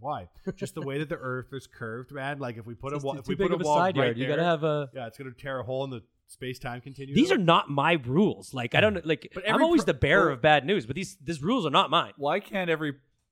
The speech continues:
Speaker 3: construction
Speaker 2: can't you just do
Speaker 3: project
Speaker 2: what you
Speaker 3: be
Speaker 2: want,
Speaker 3: fast
Speaker 2: hey,
Speaker 3: and
Speaker 2: buddy?
Speaker 3: easy?
Speaker 2: Oh, fuck. 'Cause then they're
Speaker 1: 'Cause then Chalmers wouldn't have a swimming pool.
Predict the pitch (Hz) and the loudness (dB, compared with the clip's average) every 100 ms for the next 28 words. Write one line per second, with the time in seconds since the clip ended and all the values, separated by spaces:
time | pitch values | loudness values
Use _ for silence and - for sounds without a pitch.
0 | _ _ - 123 - 117 302 349 339 131 | _ _ -14 -12 -6 -2 0 0 2 4
1 | 123 120 247 - 269 120 233 120 165 170 | 4 4 2 2 0 2 4 4 2 0
2 | 233 104 110 104 76 _ _ 131 131 - | -2 -4 -6 -8 -12 _ _ -8 -8 -10
3 | 107 117 _ _ _ _ - 123 131 135 | -14 -14 _ _ _ _ -10 -6 -4 -4
4 | - _ _ _ _ _ _ _ - 156 | -6 _ _ _ _ _ _ _ -14 -12
5 | 151 165 170 160 151 151 131 - 151 160 | -6 0 0 0 -2 -4 -6 -6 -8 -8
6 | 147 123 90 | -8 -8 -8